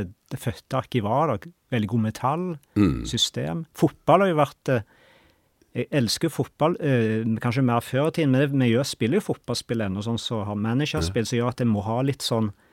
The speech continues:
Speaker 1: oversikt over formasjon og hvordan jeg skal trene, alt mulig sånn,
Speaker 2: Ikke sant?
Speaker 1: sånne ting da. Så det er
Speaker 2: Ja.
Speaker 1: masse sånne.
Speaker 2: Ja.
Speaker 1: Ja.
Speaker 2: Nei, det er jo veldig gøy, ø, og veldig spennende, David. Så, ø,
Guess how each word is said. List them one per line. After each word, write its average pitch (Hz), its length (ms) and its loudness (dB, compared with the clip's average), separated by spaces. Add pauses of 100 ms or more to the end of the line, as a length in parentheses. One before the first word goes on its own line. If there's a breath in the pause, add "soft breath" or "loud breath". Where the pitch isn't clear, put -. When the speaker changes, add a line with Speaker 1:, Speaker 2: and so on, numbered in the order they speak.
(320 soft breath)
Speaker 1:
oversikt 139 840 2
over 123 240 2
formasjon 175 840 0
og 160 180 -2
hvordan - 220 -4
jeg 120 80 -2
skal 113 140 -6
trene, 165 440 -2
alt - 240 0
mulig 117 220 4
sånn, 135 260 2
Speaker 2:
Ikke 87 220 2
sant? 82 360 -4
Speaker 1:
sånne 120 300 -2
ting 165 180 -6
da. 92 160 -8
Så - 160 -16
det 82 120 -2
er - 20 -4
Speaker 2:
Ja. 113 100 -4
Speaker 1:
masse - 240 -10
sånne. 101 360 -8 (260)
Speaker 2:
Ja. 143 160 -4 (140 loud breath)
Speaker 1:
Ja. 131 80 -2 (320 loud breath)
Speaker 2:
Nei, 120 160 6
det 117 100 2
er 120 100 6
jo 131 80 6
veldig 101 280 6
gøy, 76 360 4
ø, 82 300 2
og 87 80 4
veldig 76 340 4
spennende, 73 960 0
David. 82 400 4
Så, - 380 -2
ø, 92 540 4